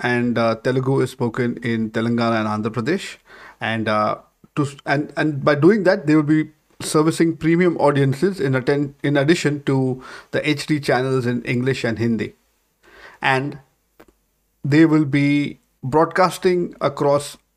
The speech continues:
ten plus languages with over hundred experts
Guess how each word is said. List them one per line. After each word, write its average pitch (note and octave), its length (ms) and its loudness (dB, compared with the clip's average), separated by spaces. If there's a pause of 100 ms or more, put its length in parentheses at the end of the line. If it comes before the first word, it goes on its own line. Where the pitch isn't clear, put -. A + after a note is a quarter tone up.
(460)
ten G3 280 2
plus - 240 0
languages C#3+ 580 0
with C#3 160 -2
over C3+ 200 2
hundred D#3 340 0
experts C#3 800 -4